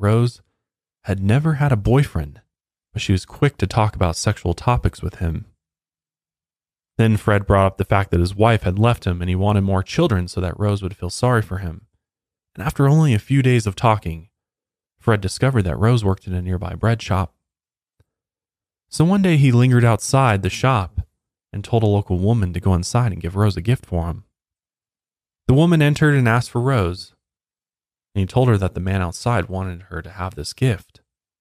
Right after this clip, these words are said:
A few minutes later, Fred came in and asked her out on a date. Finally, Rose accepted. After this, the two of them began a relationship,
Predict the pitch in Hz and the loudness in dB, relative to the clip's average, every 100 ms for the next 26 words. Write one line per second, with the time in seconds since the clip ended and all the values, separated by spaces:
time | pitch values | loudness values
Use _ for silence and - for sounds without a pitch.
0 | _ _ _ _ - - 113 98 92 101 | _ _ _ _ -4 2 4 4 2 2
1 | 98 98 - 104 - 104 101 107 92 90 | 2 2 0 -2 -2 -4 0 0 0 -4
2 | 95 - 92 90 85 82 110 110 90 - | -6 -4 -4 -4 -12 -10 -4 -4 -4 -10
3 | _ _ _ _ _ _ _ _ _ _ | _ _ _ _ _ _ _ _ _ _
4 | _ _ 107 107 90 82 87 95 90 90 | _ _ 2 2 2 -2 -2 0 0 -4
5 | - _ 104 - 101 95 - - 104 _ | -14 _ -14 -6 -4 -4 -6 -8 -10 _
6 | _ _ _ _ _ _ _ _ _ _ | _ _ _ _ _ _ _ _ _ _
7 | _ _ _ _ _ _ _ 120 131 131 | _ _ _ _ _ _ _ 0 2 2
8 | 123 120 110 139 135 117 104 110 110 104 | 2 0 -2 0 2 2 0 0 0 0
9 | 101 113 117 101 95 95 | 0 -2 -4 -8 -8 -8